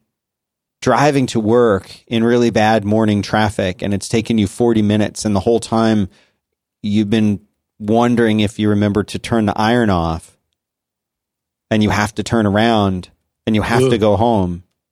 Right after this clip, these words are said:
Speaker 1: another twenty, thirty, forty minutes and then back again, and you know you're gonna be late, and the only reason that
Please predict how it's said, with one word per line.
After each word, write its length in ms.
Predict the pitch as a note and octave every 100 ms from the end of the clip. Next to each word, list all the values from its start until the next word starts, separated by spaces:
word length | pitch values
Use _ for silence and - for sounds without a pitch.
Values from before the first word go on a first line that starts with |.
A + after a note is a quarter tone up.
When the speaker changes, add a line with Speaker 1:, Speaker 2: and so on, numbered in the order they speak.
| _ - -
Speaker 1:
another 380 | G#2 A2+ A#2 G#2+
twenty, 440 | - - A2+ G#2
thirty, 280 | F#2+ A2 G2
forty 260 | - G#2+ G2
minutes 440 | G2 G2 - -
and 140 | G2+
then 120 | G2+ F#2+
back 280 | G2+ G#2+
again, 260 | A2 G2 F#2+
and 120 | F#2+
you 80 | F#2+
know 100 | F#2+
you're 180 | G2 F#2+
gonna 160 | F#2+
be 140 | F2 F#2
late, 280 | G2 G#2 G2
and 120 | F#2
the 80 | F#2+
only 220 | G2 G2
reason 320 | F#2 F#2 F#2+
that 200 | F2+ -